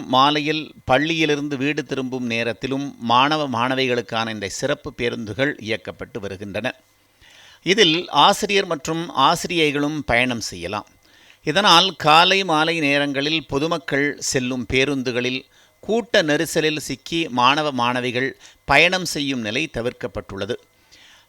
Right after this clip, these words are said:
மாணவ மாணவிகளுக்கு இந்த சிறப்பு பேருந்து சேவையை அண்மையில் சென்னை திருவல்லிக்கேணியில் துணை முதலமைச்சர் உதயநிதி ஸ்டாலின் தொடங்கி வைத்தார். இந்த சேவை மூலம் மாணவ மாணவிகள் பெரிதும் பயனடைந்து வருகின்றனர்.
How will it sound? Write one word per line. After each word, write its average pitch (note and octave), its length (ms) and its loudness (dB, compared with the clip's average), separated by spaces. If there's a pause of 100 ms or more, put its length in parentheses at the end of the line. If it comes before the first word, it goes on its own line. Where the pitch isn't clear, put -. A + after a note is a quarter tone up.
மாணவ C#3 440 6
மாணவிகளுக்கு C3 760 0
இந்த B2 180 -4
சிறப்பு C#3+ 460 -4
பேருந்து C3 560 -2
சேவையை B2+ 480 -2
அண்மையில் C3 500 -4 (460)
சென்னை E3 260 2 (120)
திருவல்லிக்கேணியில் D#3+ 920 0
துணை D#3 280 -2
முதலமைச்சர் C#3+ 540 -2 (100)
உதயநிதி C#3+ 500 -2
ஸ்டாலின் B2 420 -4
தொடங்கி G2+ 280 -8
வைத்தார். F2+ 360 -8 (720)
இந்த E3+ 120 0
சேவை A#3 400 6
மூலம் F#3+ 340 0 (220)
மாணவ F3 360 4
மாணவிகள் D3+ 600 2
பெரிதும் C#3+ 420 -2
பயனடைந்து B2+ 600 -2
வருகின்றனர். G#2 500 -6